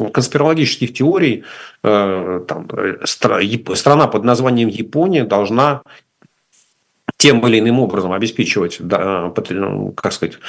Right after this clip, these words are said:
покупку природных ресурсов, потому что Япония страна, так, так же, как Китай, зависима от импорта природных ресурсов, и энергоносители являются одной из крупнейших статей,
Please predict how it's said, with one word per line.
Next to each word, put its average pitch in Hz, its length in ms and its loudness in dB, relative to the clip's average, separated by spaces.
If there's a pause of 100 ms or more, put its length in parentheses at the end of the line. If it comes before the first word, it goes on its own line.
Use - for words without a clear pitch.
(260)
покупку - 580 0
природных 117 500 0
ресурсов, 190 460 -2
потому 110 220 0
что 107 300 -6 (280)
Япония 107 480 0
страна, 107 400 2
так, 107 160 0 (260)
так 139 160 2
же, 113 100 2
как - 260 -8
Китай, 117 360 2
зависима 104 520 0
от 104 100 -4
импорта 98 340 -4
природных 101 460 -2
ресурсов, 180 460 -4 (380)
и 127 120 6
энергоносители 135 760 2
являются 117 580 0
одной 117 260 2
из 139 80 -2
крупнейших 117 460 -2
статей, 113 500 -2